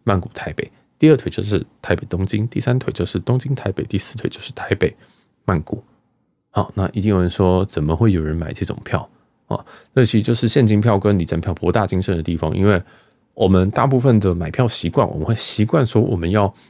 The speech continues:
买一个，哦，我们要去哪？东京，好，那我就买一个台北到东京，你就习惯这样点。但是其实这通常都是最贵的。哦，这其实通常都是最贵的，所以我们常常会想说，那我们就外站出发。我虽然目的地我是为了要飞这个东京，但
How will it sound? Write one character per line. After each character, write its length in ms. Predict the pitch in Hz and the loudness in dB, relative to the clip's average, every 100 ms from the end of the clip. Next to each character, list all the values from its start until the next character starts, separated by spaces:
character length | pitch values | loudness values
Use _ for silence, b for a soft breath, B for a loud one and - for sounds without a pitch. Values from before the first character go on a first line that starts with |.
| b | b
买 180 | - 80 | -4 -2
一 100 | 85 | -2
个， 120 | 104 104 | 2 0
哦， 220 | - 156 | 2 2
我 80 | 131 | 4
们 100 | 123 | 4
要 40 | |
去 120 | 160 170 | 4 2
哪？ 160 | 90 | 2
东 180 | 82 143 | 2 0
京， 180 | 143 139 | 2 0
好， 140 | 95 | 2
那 80 | 101 | 2
我 80 | 110 | 2
就 80 | 107 | 0
买 140 | 80 | -2
一 40 | |
个 120 | 80 87 | -2 -2
台 160 | - | 0
北 80 | 92 | 0
到 80 | 85 | 0
东 180 | 92 85 | -2 -2
京， 160 | 98 | -2
你 60 | 82 | 0
就 100 | 120 | -2
习 160 | - | -2
惯 180 | 95 98 | 0 0
这 120 | 87 | -2
样 120 | 87 87 | -6 -4
点。 180 | - - b b b b _ _ | -6 -8 b b b b _ _
但 160 | - 131 | 0 2
是 140 | 147 | 2
其 140 | 120 101 | 0 -2
实 180 | - 90 | -2 2
这 160 | 107 | 2
通 100 | 95 90 | 2 0
常 60 | |
都 80 | 80 | 0
是 60 | 82 | -4
最 140 | - | -6
贵 220 | - - | -6 -8
的。 100 | - - - _ _ _ _ _ _ _ _ | -8 -12 -18 _ _ _ _ _ _ _ _
哦， 80 | 90 | 4
这 120 | 151 | 4
其 80 | 127 | 4
实 80 | 110 | 2
通 120 | 117 | 2
常 120 | 110 | 2
都 80 | 90 | 2
是 80 | 92 | 0
最 160 | - | 0
贵 180 | 76 78 | -2 -2
的， 80 | 87 | -2
所 100 | - | 4
以 60 | 131 | 4
我 100 | 98 | 4
们 120 | 87 | 2
常 100 | 90 | 0
常 140 | 92 | -2
会 160 | 92 107 | 0 -2
想 160 | 90 78 | -2 -2
说， 160 | 92 | -2
那 100 | 110 | 0
我 40 | 107 | 0
们 100 | 80 | 2
就 80 | |
外 180 | 107 123 | 2 4
站 160 | 104 107 | 2 -2
出 160 | - | -4
发。 280 | 101 92 87 b b b b | -4 -4 -4 b b b b
我 160 | 120 107 | 2 2
虽 180 | - 160 | 4 6
然 60 | |
目 160 | 151 139 | 6 6
的 120 | 147 | 4
地 120 | 143 | 4
我 120 | 101 | 2
是 120 | 78 135 | 2 4
为 120 | 143 | 4
了 120 | 98 | 4
要 40 | |
飞 200 | 92 101 | 4 2
这 100 | 98 | 2
个 80 | 92 | -2
东 240 | - 92 98 | 2 0 2
京， 260 | - 90 98 _ _ _ _ _ _ _ _ - | -2 -4 -6 _ _ _ _ _ _ _ _ 0
但 220 | 156 | 0